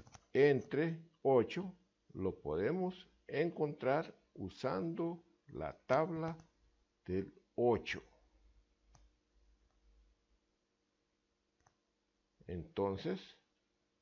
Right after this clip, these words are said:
vamos a recordar la tabla del ocho. Ocho por una es igual,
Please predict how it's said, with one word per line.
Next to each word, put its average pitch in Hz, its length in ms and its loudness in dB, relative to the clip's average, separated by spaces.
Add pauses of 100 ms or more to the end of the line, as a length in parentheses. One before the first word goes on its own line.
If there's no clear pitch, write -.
(840)
vamos 92 420 2
a 107 80 2
recordar 104 640 0 (720)
la 85 260 -6
tabla 71 320 -4
del 95 200 0
ocho. 190 260 -2 (1800)
Ocho 98 460 0
por 151 180 4
una 151 440 2
es 107 220 0
igual, 123 440 4